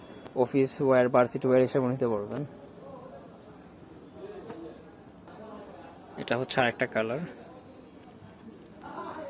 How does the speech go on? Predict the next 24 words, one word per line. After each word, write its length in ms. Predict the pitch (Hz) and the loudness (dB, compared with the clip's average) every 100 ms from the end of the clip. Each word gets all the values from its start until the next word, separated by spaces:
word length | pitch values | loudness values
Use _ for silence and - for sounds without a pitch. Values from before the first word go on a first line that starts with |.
| 294 - - - - - 311 - - - - - - - 143 | -14 -16 -16 -18 -18 -14 -12 -12 -12 -14 -14 -14 -14 -10 0
এগুলা 460 | 135 135 160 - - | 4 6 6 2 -4
যে 200 | 139 147 | 4 4
কোনোভাবে 380 | 165 165 160 165 | 6 2 4 4
আপনারা 220 | 151 147 | 4 2
নিতে 180 | 135 143 | 4 6
পারবেন। 300 | 143 143 175 | 6 4 2
এবং, 400 | 165 147 151 147 | 2 0 -2 -6
আহ, 1400 | 240 - - - - - - 135 - - 139 127 123 143 | -10 -12 -18 -18 -18 -16 -12 -12 -12 -8 -2 0 0 2
হিউজ 260 | 151 160 | 2 4
ম্যাটেরিয়াল 360 | 160 147 175 160 | 4 4 4 4
থাকাতে, 520 | 156 147 147 143 208 233 - - - | 4 4 4 4 2 0 -8 -20 -10
যেহেতু 400 | 135 131 - 139 | -2 0 2 2
হচ্ছে 220 | 135 - | 2 0
অনেক 160 | 139 143 - | -2 0 0
কাপড় 300 | 127 139 123 | 0 4 2
আছে, 220 | - 156 | 2 0
আপনারা 280 | 160 139 135 | 0 0 4
চাইলে 200 | 139 143 | 4 4
হচ্ছে 180 | 139 | 2
এগুলো 180 | 143 151 143 | 2 2 0
কুর্তিও 280 | 190 160 190 | -4 6 6
বানিয়ে 220 | 156 139 | 8 4
নিতে 200 | 131 120 | 2 0
পারবেন। 300 | 113 104 113 | -2 -2 -6